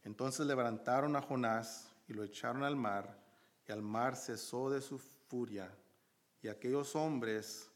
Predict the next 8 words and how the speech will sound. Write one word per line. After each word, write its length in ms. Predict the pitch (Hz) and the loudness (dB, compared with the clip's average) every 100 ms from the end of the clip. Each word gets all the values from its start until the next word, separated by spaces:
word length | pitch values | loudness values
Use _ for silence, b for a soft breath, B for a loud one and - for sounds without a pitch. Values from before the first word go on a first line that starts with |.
| _ | _
temieron 520 | 107 107 117 127 139 | -8 -4 -2 0 0
grandemente 760 | 127 127 143 151 151 160 165 135 | 2 2 2 2 2 2 0 -4
al 100 | 113 | -6
Señor. 380 | - 104 95 - - - _ _ _ - | -8 -8 -10 -14 -20 -20 _ _ _ -16
Le 80 | 101 | -14
ofrecieron 600 | - 104 - 127 135 143 | -10 -10 -4 -2 0 0
un 120 | 135 | 0
sacrificio 880 | 143 135 117 - 156 160 - 190 | -2 -2 -6 -4 -4 -4 -4 -4